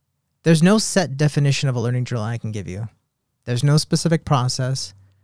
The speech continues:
but as the name states, the purpose is to learn something by journaling. This can be done through writing, typing, recording, or taking pictures, to name a few. Many consider journaling to be a private affair, but if you're comfortable with it,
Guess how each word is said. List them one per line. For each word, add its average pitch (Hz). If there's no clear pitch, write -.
but 151
as 170
the 185
name 185
states, -
the 127
purpose 160
is 147
to 135
learn 139
something 180
by 120
journaling. 131
This 151
can 180
be 160
done 147
through 135
writing, 151
typing, 151
recording, 147
or 151
taking 147
pictures, 165
to 123
name 113
a 92
few. 107
Many 160
consider 147
journaling 131
to 127
be 120
a 107
private 127
affair, 147
but 143
if 143
you're 143
comfortable 170
with 180
it, 202